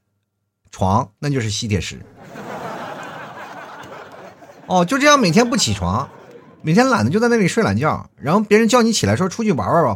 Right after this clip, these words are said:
不，我是个铁杆，铁杆的，铁杆铮铮的汉子，我都不能起床，我这被床吸住了。 <laughs> 有些时候你有一颗早起的心，你就，你这个时候呢，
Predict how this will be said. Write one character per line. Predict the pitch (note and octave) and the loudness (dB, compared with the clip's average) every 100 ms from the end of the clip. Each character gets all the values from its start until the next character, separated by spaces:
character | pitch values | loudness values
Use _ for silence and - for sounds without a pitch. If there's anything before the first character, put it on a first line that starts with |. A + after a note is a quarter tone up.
| - | 0
不， | G#3+ G2+ | 0 2
我 | G#2 | 0
是 | G#2 G3 | 0 2
个 | F3+ | 0
铁 | - F#3+ | 2 0
杆， | C#3 G2 G#2 | 0 -2 -4
铁 | C3+ | -4
杆 | E3+ G#2+ | 0 2
的， | G#2 G2 | 0 0
铁 | C3 | -4
杆 | D3+ G#2+ | -2 -2
铮 | G#2 G#2 D#3 | -2 -2 -2
铮 | D#3+ | 0
的 | C#3 | -2
汉 | - B2+ | 0 -2
子， | F2 | -2
我 | F2+ | 0
都 | G2+ C#3 | 2 2
不 | F3 | 2
能 | C#3+ | 0
起 | C3 | -2
床， | D#2+ C#2 - - _ _ _ _ | -6 -10 -16 -20 _ _ _ _
我 | A2 | -2
这 | E3 | 2
被 | E3+ | 2
床 | - B2 | 2 0
吸 | - C3+ | -2 -2
住 | A#2+ | -4
了。 | A#1+ - - - - - - A3+ - - - - - | -6 -12 -20 -20 -16 -14 -12 -12 -12 -14 -14 -14 -16
<laughs> | - - - - - - - - - - - - - | -16 -16 -16 -18 -18 -18 -18 -18 -20 -20 -20 -20 -6
有 | A#3 | -2
些 | B3 C#4 | 2 2
时 | B3 | 4
候 | A#3+ | 6
你 | A#3+ A#3 | 6 6
有 | C#4 D3 | 6 6
一 | |
颗 | C#3+ G3+ | 6 4
早 | F3+ E3+ | 4 4
起 | - | 2
的 | G2 | -2
心， | F2+ A2 A2 - - - _ _ - | -2 -2 -4 -6 -18 -20 _ _ -12
你 | B3+ | -6
就， | C4+ C4+ A#3 - _ _ | -4 -4 -8 -16 _ _
你 | G#3 | -4
这 | A#3+ | 0
个 | C#4+ | 0
时 | - G#3 | 2 4
候 | F#3 | 4
呢， | F3 E3+ | 4 0